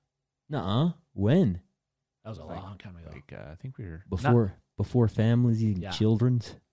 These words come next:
Speaker 3: Yeah,
Speaker 2: Yep.
Speaker 3: no children for sure.
Speaker 1: Yeah.
Speaker 2: I don't know why we did that.
Speaker 1: You know what we could, you know what we could move to?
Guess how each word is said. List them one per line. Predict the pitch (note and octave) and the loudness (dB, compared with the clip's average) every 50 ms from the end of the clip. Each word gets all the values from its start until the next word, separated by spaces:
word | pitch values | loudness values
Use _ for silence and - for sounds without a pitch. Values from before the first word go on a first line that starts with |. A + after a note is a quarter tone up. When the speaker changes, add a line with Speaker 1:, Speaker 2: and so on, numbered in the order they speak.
| _ - | _ -10
Speaker 3:
Yeah, | - F2+ | -8 -6
Speaker 2:
Yep. | E2+ E2+ | -6 -4
Speaker 3:
no | F2+ G#2+ C3 C#3+ | -2 -2 -2 -2
children | B2+ - C3 A2+ G#2 G2 | -2 -2 -4 -4 -4 -6
for | F2+ - E2 D#2+ | -8 -10 -12 -12
sure. | - - - A2+ G#2+ F#2 E2 E2 E2 - _ | -12 -10 -8 -6 -6 -4 -6 -6 -10 -12 _
Speaker 1:
Yeah. | G2 G2 F#2+ F2+ E2+ E2+ E2 _ _ _ _ _ _ _ _ _ _ _ _ _ _ _ _ _ _ _ - | -10 -8 -8 -6 -6 -8 -10 _ _ _ _ _ _ _ _ _ _ _ _ _ _ _ _ _ _ _ -8
Speaker 2:
I | A2+ B2+ C#3+ | -6 -4 -2
don't | D3 C#3+ | -2 -2
know | C#3 | -2
why | B2+ B2 B2+ B2+ B2+ | -2 -2 -4 -4 -4
we | B2 | -6
did | A2 G2 G#2 G2 | -8 -10 -14 -16
that. | - F2+ D#2+ - - | -16 -16 -18 -10 -4
Speaker 1:
You | - A#2 | 2 4
know | C3+ D3 C#3+ | 6 6 8
what | C3 A#2+ A2 | 6 6 6
we | A2 | 4
could, | G2 - - C3 C#3 C3+ D3 - | 4 4 4 4 6 4 4 4
you | - C3 | 6 6
know | D#3 E3 | 8 8
what | D3+ C#3 | 8 8
we | B2+ | 6
could | - - C3+ C#3+ C#3+ | 6 6 6 6 6
move | D3 E3 E3 F3 E3+ - | 6 6 8 6 6 6
to? | - F3+ F3 F3+ F#3 F3+ | 6 6 8 8 8 6